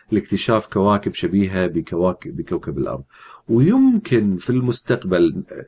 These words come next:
طبعا الحين العلماء أيضا متفائلين أنه ممكن يشوفون البيئة نفسها شلون صايرة وطبيعة الأجواء اللي موجودة على الكواكب هذه في المستقبل القريب،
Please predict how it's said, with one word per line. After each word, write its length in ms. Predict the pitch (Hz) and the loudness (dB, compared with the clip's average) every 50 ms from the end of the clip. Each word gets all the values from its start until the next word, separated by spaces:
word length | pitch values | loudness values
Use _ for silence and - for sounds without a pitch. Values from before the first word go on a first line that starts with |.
| - - - _ - | -18 -20 -14 _ -4
طبعا 180 | 98 90 95 | -2 0 2
الحين 440 | 107 107 101 92 104 104 - 131 120 | 2 2 2 0 0 -2 0 2 2
العلماء 500 | 113 98 98 110 110 120 135 135 - - | 2 4 2 2 4 4 4 2 2 2
أيضا 420 | 131 139 127 127 131 127 127 117 - _ _ _ _ _ - | 2 2 2 2 2 0 0 -2 -6 _ _ _ _ _ -6
متفائلين 680 | 113 107 - - 131 120 98 117 143 165 175 170 151 | -6 -4 0 2 2 2 2 4 4 6 6 6 4
أنه 220 | 135 135 127 123 | 2 0 0 2
ممكن 340 | 123 127 127 127 - 131 120 | 2 0 0 0 0 -2 0
يشوفون 680 | 117 107 - 123 113 - 139 139 139 135 131 127 - - _ - 110 | -2 -2 -2 -4 -4 0 2 2 4 4 4 2 0 -4 _ -2 2
البيئة 500 | 110 107 101 101 131 170 233 - 139 143 | 2 2 2 2 2 2 2 2 2 0
نفسها 380 | 143 131 - 139 - - 117 | 0 0 0 -2 -4 -4 -4
شلون 240 | 104 - - 120 110 | -4 -2 -2 -2 -2
صايرة 560 | 107 - 113 107 107 104 101 98 101 92 90 - - - - _ _ - | -2 0 2 2 4 4 4 4 2 2 0 -2 -8 -20 -20 _ _ -4
وطبيعة 600 | 98 95 - 101 95 98 120 147 156 147 131 127 - | -2 0 0 0 2 4 4 4 4 2 0 0 2
الأجواء 480 | 123 113 71 98 95 104 110 113 120 - | 2 2 2 2 2 2 4 4 4 4
اللي 120 | 98 95 | 2 2
موجودة 400 | 92 92 92 92 98 101 90 87 | 2 2 2 0 0 0 0 0
على 100 | 78 87 | 0 -2
الكواكب 420 | 85 - 95 90 92 90 - 82 | -2 0 0 0 0 0 -2 -4
هذه 160 | 90 92 87 87 | -4 -2 -4 -4
في 80 | - | -4
المستقبل 480 | 92 87 85 - - 110 98 - 90 87 | -4 -8 -6 -6 -6 -6 -4 -2 0 0
القريب، 500 | 85 80 - 95 98 117 139 156 151 | 0 0 0 0 2 2 2 2 0